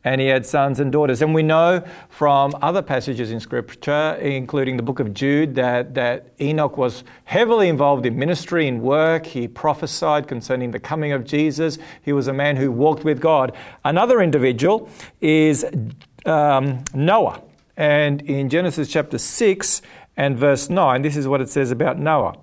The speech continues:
"Noah was a just man, perfect in his generations, and Noah walked with God." And we know the story about Noah. He built a boat.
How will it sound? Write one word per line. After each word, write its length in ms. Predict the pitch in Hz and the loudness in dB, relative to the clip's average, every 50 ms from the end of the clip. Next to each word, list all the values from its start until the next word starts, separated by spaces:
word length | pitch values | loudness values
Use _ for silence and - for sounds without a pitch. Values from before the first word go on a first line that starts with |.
| _ _ _ _ _ _ _ _ _ - | _ _ _ _ _ _ _ _ _ -6
"Noah 580 | 135 131 139 151 156 170 180 196 202 214 208 208 | -2 0 2 4 4 4 4 4 2 0 -2 -4
was 220 | - 131 123 107 | -2 -2 0 0
a 60 | 123 | -2
just 400 | 131 117 147 147 170 180 - - | -2 0 2 2 2 2 0 -4
man, 300 | 131 117 113 113 110 107 | -4 -2 -2 -2 -2 -4
perfect 560 | 101 - - - 156 147 - 180 165 170 - | -4 -4 -2 -2 -2 -2 -2 -4 -6 -6 -8
in 160 | - 147 139 131 | -8 -6 -6 -4
his 180 | 131 135 120 | -4 -4 -4
generations, 840 | 135 - 139 127 123 117 113 113 113 113 110 - 123 120 117 113 - - - - - - - _ _ - | -4 -4 -4 -2 0 0 2 2 0 0 -2 -4 -6 -6 -6 -8 -12 -16 -20 -20 -20 -20 -20 _ _ -4
and 240 | 120 123 123 123 123 | -2 -2 0 0 2
Noah 320 | 135 139 147 151 147 143 | 4 4 4 4 4 4
walked 320 | 127 127 131 135 135 - | 4 4 2 2 2 0
with 120 | 147 139 120 | 0 0 2
God." 240 | 120 147 147 139 143 | 4 4 4 4 4
And 140 | 147 143 | 4 2
we 80 | 143 151 | 2 2
know 160 | 156 165 175 | 2 2 2
the 100 | 160 147 | 2 0
story 320 | 143 147 - 180 165 160 147 | -2 0 2 4 4 4 4
about 260 | 131 139 143 139 123 | 4 4 2 2 2
Noah. 280 | 127 151 165 151 127 | 2 2 4 4 4
He 100 | 113 135 | 2 0
built 280 | 135 131 151 147 143 - | 0 2 2 0 0 0
a 60 | 131 | -2
boat. 380 | 110 135 135 165 214 - - | 2 2 2 2 2 -2 -6